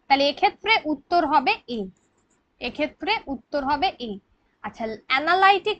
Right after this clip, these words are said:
যেটাকে আমরা বিশ্লেষণ বলে থাকি, বিশ্লেষণ পদ্ধতি, কোনো একটা পড়াকে অত্যন্ত খুঁটিয়ে বিশ্লেষণ করে পড়া, সেটা হচ্ছে তোমার অ্যানালাইটিক অ্যাপ্রোচ। নেক্সট হচ্ছে ভাষা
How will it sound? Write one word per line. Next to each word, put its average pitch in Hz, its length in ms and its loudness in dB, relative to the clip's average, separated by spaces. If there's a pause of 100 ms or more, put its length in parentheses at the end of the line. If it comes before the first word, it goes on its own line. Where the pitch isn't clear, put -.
(140)
যেটাকে 311 320 0
আমরা 311 220 0
বিশ্লেষণ 302 540 0 (140)
বলে 302 260 2
থাকি, 311 160 -2 (100)
বিশ্লেষণ 240 500 -6 (140)
পদ্ধতি, 294 420 0 (120)
কোনো 277 160 -4 (100)
একটা 311 160 -4 (100)
পড়াকে 254 280 0 (100)
অত্যন্ত 269 360 -8 (160)
খুঁটিয়ে 311 400 -4 (120)
বিশ্লেষণ 311 600 -2 (140)
করে 294 160 0 (120)
পড়া, 262 200 2 (480)
সেটা 269 300 -2
হচ্ছে 277 300 -6
তোমার 311 180 0 (100)
অ্যানালাইটিক 226 600 -4 (100)
অ্যাপ্রোচ। 208 540 -14 (4000)
নেক্সট - 320 -2
হচ্ছে 339 200 -2 (140)
ভাষা 277 260 0